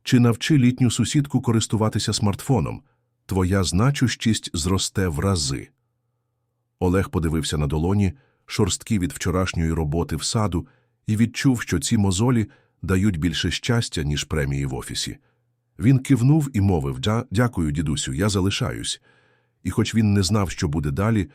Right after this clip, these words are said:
в душі було спокійно, бо іноді життя дарує нам не те, про що ми мріємо, а те, що потрібно,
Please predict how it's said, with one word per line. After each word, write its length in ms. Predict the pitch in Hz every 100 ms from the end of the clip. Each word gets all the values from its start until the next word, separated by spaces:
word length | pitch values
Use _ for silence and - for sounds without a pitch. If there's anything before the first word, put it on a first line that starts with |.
| _ -
в 100 | 78
душі 300 | 78 101 117
було 240 | 87 78 71
спокійно, 580 | - - 82 64 58 - _ _ -
бо 200 | 78 98
іноді 380 | 139 143 117 110
життя 420 | 107 - 123 120 - _ _ -
дарує 380 | 101 120 113 104
нам 200 | 110 107
не 120 | 107
те, 300 | - 120 76 _ _
про 140 | - 87
що 220 | - 92
ми 120 | 85
мріємо, 540 | 76 92 78 62 57 - _ _ -
а 80 |
те, 240 | 95 110 113
що 200 | - -
потрібно, 600 | 101 82 113 131 104